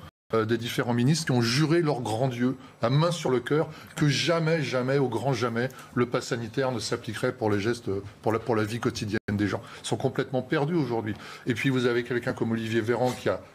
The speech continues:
qui a enchaîné les, les déclarations compl-, les plus délirantes les unes que les autres. Il a commencé, je vous rappelle, en disant, un, que le masque ne servait à rien, et deux, que la, le, le virus passerait au printemps, que les gens se déconfinent au printemps, que c'est comme avec la grippe.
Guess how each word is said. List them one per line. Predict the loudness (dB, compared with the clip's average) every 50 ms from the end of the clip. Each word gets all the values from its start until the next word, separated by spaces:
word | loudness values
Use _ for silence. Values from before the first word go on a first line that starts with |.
| -20 -4
qui | 0 0
a | 0 2 2
enchaîné | 2 2 2 0 0 0 2 2 2 2 2
les, | 2 0 0 -2 -4 -12 -10 -6
les | -4 -2
déclarations | 0 -2 -2 _ _ _ -2 -2 -2 -2 -2 -4 -4
compl-, | -2 -4 -6 -4 -2
les | -4 -4
plus | -4 -6 -6 -2
délirantes | 0 0 0 2 2 0 0 0 -2 -2
les | -4 -4 -2
unes | -2 -2
que | 0 0 0
les | 0 2 2
autres. | 0 0 -2 -6 -18 -20 -20 -4 0
Il | 0
a | 0
commencé, | 0 0 -2 -2 -2 -2 0 0
je | 0
vous | 0 2 2
rappelle, | 2 2 2 0 -2 -2 -4 -10 -18 -20 -12 -8
en | -4 -2
disant, | 0 2 2 2 0 0
un, | 0 -2
que | 0 0 0
le | 2
masque | 2 0 0 -2 -6
ne | -6 -6
servait | -2 0 -2 0 2 2
à | 2 2
rien, | 2 0 0 -2 -2
et | -4 -2
deux, | 2 2 0 0
que | 2 0 -2 -2 -2 -10 -20 -20 -20 _ 0
la, | 2 4 4 4 2
le, | 2 0 -2 0 2 4 4
le | 6 4
virus | 2 2 0 2 2 2 0 0 -2
passerait | -2 -2 -2 -2 -2 -2 0 0 0 0 -2 -10 -18 -20 -20 -2
au | -2 -2
printemps, | -2 0 -2 -2 -2 0 2 0 0 0 _ _ _ _ -2 0
que | 2
les | 2 2
gens | 2 2 0
se | 2 0
déconfinent | -2 2 0 0 0 2 2 2 2
au | 2
printemps, | 2 0 -2 0 0 -2 -2
que | 2
c'est | 0 0 0
comme | 0 0 0 2
avec | 2 0 0 0
la | -4
grippe. | -2 -2 -2 -4 -6